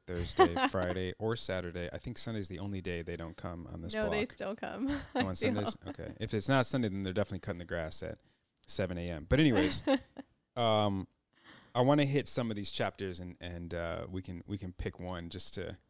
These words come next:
Speaker 1: um, what stands out to you. But again, from the book, um, Things I Wish I'd Known Before I Got Married by Gary Chapman. Here are some of the things, so tell me what stands out. "Things I wish I had known that being in love is not an adequate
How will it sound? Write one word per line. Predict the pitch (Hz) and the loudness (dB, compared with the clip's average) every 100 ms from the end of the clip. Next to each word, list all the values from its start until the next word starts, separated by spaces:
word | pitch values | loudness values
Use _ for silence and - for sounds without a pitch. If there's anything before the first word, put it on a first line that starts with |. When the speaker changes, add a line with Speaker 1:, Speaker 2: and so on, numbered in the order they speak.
| _ _ _ _ 104 | _ _ _ _ -12
Speaker 1:
um, | 101 - 98 101 _ _ _ | -10 -10 -12 -16 _ _ _
what | 104 101 | -2 -2
stands | 104 92 | -2 -2
out | 87 85 | -4 -4
to | |
you. | 90 | -4
But | 92 | -2
again, | 113 101 | 0 0
from | 123 117 | 2 0
the | |
book, | 101 107 104 - - | 4 4 4 -4 -8
um, | 95 92 92 85 85 101 _ _ _ _ _ - _ _ _ _ _ _ | -2 0 0 -2 -6 -12 _ _ _ _ _ -16 _ _ _ _ _ _
Things | 135 127 | 4 6
I | 123 | 6
Wish | 110 110 | 6 4
I'd | 117 101 | 4 2
Known | 98 98 95 92 | 0 0 0 -4
Before | 92 101 | -4 -2
I | 92 | -2
Got | 85 | -4
Married | 92 98 95 | -4 -2 -2
by | 87 | -4
Gary | 87 87 | -4 -4
Chapman. | 90 - 90 92 92 | -2 -2 -2 -2 -4
Here | 98 | -2
are | 95 | -2
some | - 90 | -2 -4
of | |
the | 85 - | -6 -8
things, | 85 87 | -8 -6
so | - 87 98 | -6 -6 -8
tell | - | -8
me | 90 | -6
what | 82 | -6
stands | - 85 82 | -6 -6 -6
out. | 85 80 - _ _ _ _ | -6 -8 -12 _ _ _ _
"Things | - 147 143 | 8 8 10
I | 127 | 8
wish | 117 113 | 6 6
I | 110 | 6
had | 104 | 6
known | 98 95 90 92 95 | 4 2 2 -2 -2
that | 101 92 - 104 | 2 2 0 0
being | 117 113 104 | 0 2 2
in | 92 95 | 0 2
love | 120 104 90 - - | 4 4 2 -4 -6
is | 101 95 | -4 0
not | 101 98 | 2 2
an | 92 92 | 0 -4
adequate | 98 104 107 - 113 - | -2 -2 0 2 2 0